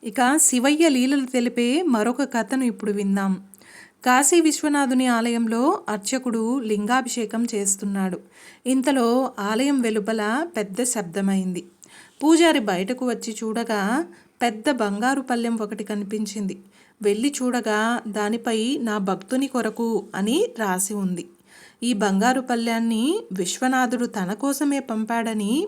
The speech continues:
పూజారి సంతోషించాడు. ఆ పళ్ళాన్ని తీసుకుందామని ముట్టుకోగానే అది కాస్త మట్టి పాత్రగా మారిపోయింది. విడిచిపెట్టగానే మళ్ళీ బంగారు రంగులో మెరిసిపోతూ కనిపించింది. ఈ విషయం కాశీలోని ప్రజలందరికీ తెలిసింది.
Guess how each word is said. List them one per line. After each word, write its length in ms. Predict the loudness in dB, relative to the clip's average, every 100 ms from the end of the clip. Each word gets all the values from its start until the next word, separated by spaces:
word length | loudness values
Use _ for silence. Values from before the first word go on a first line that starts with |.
| -4
పూజారి 420 | -4 -2 -2 0 -2
సంతోషించాడు. 880 | -2 -4 -4 -6 -6 -4 -4 -4 -6 -12 _ -20 -20 -16 0
ఆ 80 | 0
పళ్ళాన్ని 480 | 2 2 2 0 -2
తీసుకుందామని 800 | -2 -4 -2 0 2 2 0 0
ముట్టుకోగానే 1080 | -2 -4 -2 0 2 2 2 0 -2 -4 -6 -20 _ 0
అది 180 | 0 2
కాస్త 480 | 4 4 4 4 4
మట్టి 360 | 4 2 2
పాత్రగా 460 | 4 2 2 0 2
మారిపోయింది. 800 | 4 2 0 0 0 2 -2 -4 -18 -20 _ 0
విడిచిపెట్టగానే 960 | 2 4 4 4 2 2 2 4 2
మళ్ళీ 320 | 0 0 0 0
బంగారు 520 | -2 0 2 2 2
రంగులో 380 | 0 2 0 0
మెరిసిపోతూ 760 | 0 -2 -4 -4 -4 -2 -4
కనిపించింది. 760 | -4 -4 -4 -4 -4 -2 -4 -4 -16 -20 -20 -10 -2
ఈ 120 | 0
విషయం 640 | 2 0 0 0 0 0 -4 -12 -4
కాశీలోని 560 | -2 0 0 0 0 0
ప్రజలందరికీ 760 | -2 -2 -2 -2 -2 -4 -6
తెలిసింది. 600 | -2 -2 -2 -4 -4